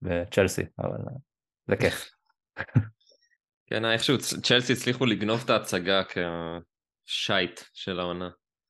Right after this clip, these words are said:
Speaker 1: כן, אבל הם לא סופגים תוך, אה, חמש עשרה דקות, חמישה שערים, וכאילו, אנחנו עדיין הבדיחה.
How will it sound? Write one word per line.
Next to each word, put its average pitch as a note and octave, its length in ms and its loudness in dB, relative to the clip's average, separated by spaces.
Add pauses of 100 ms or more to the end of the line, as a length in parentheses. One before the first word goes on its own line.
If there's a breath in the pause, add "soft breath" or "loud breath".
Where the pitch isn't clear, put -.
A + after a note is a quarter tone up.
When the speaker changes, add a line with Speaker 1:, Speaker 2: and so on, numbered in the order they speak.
(100)
Speaker 1:
כן, D3 180 6
אבל G2 180 6
הם B2 140 8
לא C3 200 10
סופגים A#2+ 680 2
תוך, A2 320 2
אה, G2 540 6
חמש G#2+ 380 0
עשרה G#2 200 4
דקות, A2 280 4
חמישה G2+ 360 0
שערים, G#2 540 4
וכאילו, F2 460 -4 (560)
אנחנו F#2 260 -2
עדיין G#2 240 4
הבדיחה. F#2+ 360 -2